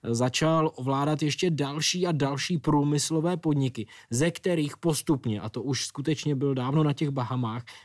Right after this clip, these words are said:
vyváděl další a další peníze. A tady zůstávaly, no, to nebyly ani desítky tisíc, to byly doslova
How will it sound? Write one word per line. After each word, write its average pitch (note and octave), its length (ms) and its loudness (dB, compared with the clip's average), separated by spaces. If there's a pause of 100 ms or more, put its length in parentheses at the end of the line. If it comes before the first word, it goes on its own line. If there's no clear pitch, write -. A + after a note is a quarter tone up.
vyváděl E3 600 2
další E3 480 0
a E3+ 80 -2
další D#3+ 380 0
peníze. C3 500 2 (240)
A - 80 -4
tady D#3 360 2
zůstávaly, C3 840 2
no, A#2+ 220 -2
to B2 120 -4
nebyly B2+ 260 2
ani C3+ 160 0
desítky A#2+ 420 -4
tisíc, C3 340 -6
to A2+ 100 -4
byly C3+ 200 0
doslova C#3+ 440 -2